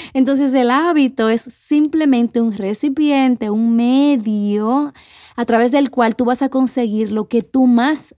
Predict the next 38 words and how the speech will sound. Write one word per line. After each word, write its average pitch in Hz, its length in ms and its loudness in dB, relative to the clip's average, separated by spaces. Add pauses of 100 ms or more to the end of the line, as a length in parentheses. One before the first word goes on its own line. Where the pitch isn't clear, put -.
(160)
necesitas. 226 960 -2
¿Y 302 140 4
qué 247 220 2
es - 260 -4
eso 359 380 0
que 254 100 0
tú 220 140 -2
más 202 260 -4
necesitas? 220 800 -8
Es 220 160 -10
Jesús. 277 540 -8 (480)
Eso 320 360 0
que 294 120 0
tú 277 120 0
necesitas 233 840 -4
es 226 160 -6
Jesús. 247 480 -4
Y 269 160 0
todo 339 300 0
lo 440 140 0
que 403 120 -2
tú - 380 0
haces 254 800 -4 (720)
en 262 140 4
estos 285 360 0
hábitos 294 500 0
de 226 100 -2
los 220 160 -4
que 220 120 -8
te 208 100 -8
estoy 233 340 -2
hablando, 220 760 -2 (360)
en 277 220 2
realidad 240 800 0
lo 220 260 -2
haces 214 420 -6
para 202 240 -8
disfrutar 226 1000 -4